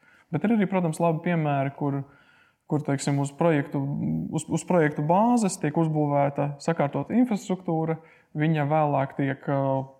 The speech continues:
prātīgi apsaimniekota un gala rezultātā rodās jauni uzņēmumi un tā kā tas universitāru zināšanas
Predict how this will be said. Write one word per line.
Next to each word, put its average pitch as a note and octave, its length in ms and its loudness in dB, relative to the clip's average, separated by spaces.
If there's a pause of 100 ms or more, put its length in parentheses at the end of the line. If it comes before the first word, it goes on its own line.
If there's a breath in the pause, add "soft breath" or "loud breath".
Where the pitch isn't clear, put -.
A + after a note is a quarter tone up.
prātīgi D3+ 480 0
apsaimniekota E3 960 0
un D3 160 -2
gala D3 160 2
rezultātā C#3 560 0
rodās C#3 380 -2 (420 soft breath)
jauni D3+ 320 2
uzņēmumi C#3+ 640 0
un C3+ 80 -2
tā C3 160 -2
kā C3+ 160 -2
tas - 380 -6 (180)
universitāru C#3 560 0
zināšanas C#3 880 -2